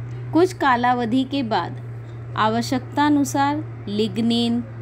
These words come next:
सुबेरिन, क्यूटिन जैसे बहुलक कोशिका भित्ति में तैयार होते हैं। कोशिका को आधार प्रदान करना, कोशिका में प्रवेश करने वाले अतिरिक्त जल को रोककर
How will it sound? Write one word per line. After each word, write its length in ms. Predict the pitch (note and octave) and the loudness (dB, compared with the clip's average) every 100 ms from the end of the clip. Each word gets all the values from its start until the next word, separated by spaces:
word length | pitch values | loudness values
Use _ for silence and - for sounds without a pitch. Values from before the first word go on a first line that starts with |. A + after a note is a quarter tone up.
| - | -10
सुबेरिन, 800 | - A#3+ G3+ A#3 A3 A#3 A3 A#3 A#3 - - - | -4 -2 0 2 2 2 0 -2 -4 -10 -12 -4
क्यूटिन 760 | B3 A#3+ A#3+ B3 A#3+ A#3+ C4 - - | 0 2 0 0 0 0 -2 -6 -12
जैसे 480 | G#3 B3+ B3+ C#4+ E4 | -2 0 2 2 2
बहुलक 580 | C4 A3 A#3+ C4 B3+ - - - | 2 0 2 2 2 0 -10 -6
कोशिका 500 | A#3+ B3 C4 B3+ D4 | -4 -2 -4 -2 0
भित्ति 400 | A#3+ A#3 - A#3 | 0 -4 -4 -2
में 220 | A#3 C4+ | 0 0
तैयार 480 | D4 A3+ G#3 G3+ G#3 | 0 0 2 2 0
होते 340 | G3+ E3+ F3+ F#3 | -2 -6 -6 -6
हैं। 260 | F#3 - - - - - - - - | -6 -12 -14 -16 -16 -16 -16 -16 -2
कोशिका 560 | A#3+ A3+ B3+ A#3 C4+ C4+ | 0 2 0 0 2 2
को 180 | C#4+ | 0
आधार 560 | D#4 A#3 G#3+ G3 A3+ A#3 | 0 2 0 2 2 2
प्रदान 520 | A#3+ A#3 G#3+ A#3 A#3+ | 0 0 2 0 0
करना, 540 | A#3 A#3 A#3 A#3 A#3+ - - - - | -2 -2 0 -2 -4 -8 -18 -20 -4
कोशिका 540 | C4 C4 C#4 C#4+ D4+ D4+ | 0 0 0 -2 2 4
में 180 | D4+ | 2
प्रवेश 480 | D4+ B3+ A#3 A#3+ C4 | 0 -2 0 0 -2
करने 380 | - C4 B3+ C4 | -2 -2 0 0
वाले 300 | C4 C4 C4+ | 2 2 0
अतिरिक्त 680 | - A3 - B3+ D4 C#4 C#4+ | -4 -6 -4 -2 -2 -2 -4
जल 300 | A3+ B3 B3 | 0 -2 0
को 180 | C#4 | 0
रोककर 600 | C4 A#3 A#3+ A#3+ - F3+ | 0 2 0 -2 -6 -6